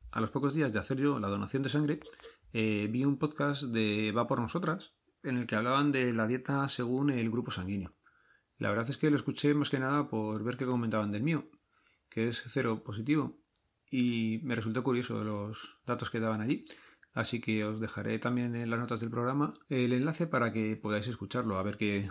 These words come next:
opináis vosotros. Y de momento lo voy a ir dejando por aquí. No quería mezclar temas, así que va a quedar un pelín más corto de lo habitual, y lo que sí quería añadir ahora en postproducción son unos saluditos que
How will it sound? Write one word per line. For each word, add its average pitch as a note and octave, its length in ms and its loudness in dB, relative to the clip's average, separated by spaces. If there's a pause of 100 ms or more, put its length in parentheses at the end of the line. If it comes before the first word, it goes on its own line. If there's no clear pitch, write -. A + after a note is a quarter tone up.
opináis G2+ 340 0
vosotros. - 440 -8 (840)
Y A2 260 4
de A2 120 2
momento C#3 360 2
lo D3+ 80 6
voy D3 160 8
a C3 40 2
ir A#2+ 60 2
dejando A2+ 260 -2
por G#2+ 120 0
aquí. C#3 200 4
No A#2+ 200 2
quería C3+ 180 2
mezclar C3 400 0
temas, D3 440 2 (200)
así A2 300 -4
que G#2 160 -2
va A2 80 2
a A2 40 -2
quedar B2 180 0
un A#2+ 100 0
pelín B2+ 160 0
más A#2+ 120 -2
corto A#2 240 -2
de A#2+ 80 0
lo B2+ 60 2
habitual, B2+ 500 0 (480)
y A#2+ 120 2
lo A#2 100 2
que A2 120 -2
sí B2 120 -2
quería C3+ 200 2
añadir C3+ 280 2
ahora B2 400 2
en G#2 160 -2
postproducción C#3 720 2 (720)
son B2 340 4
unos B2+ 240 4
saluditos A#2+ 460 2
que A2 540 2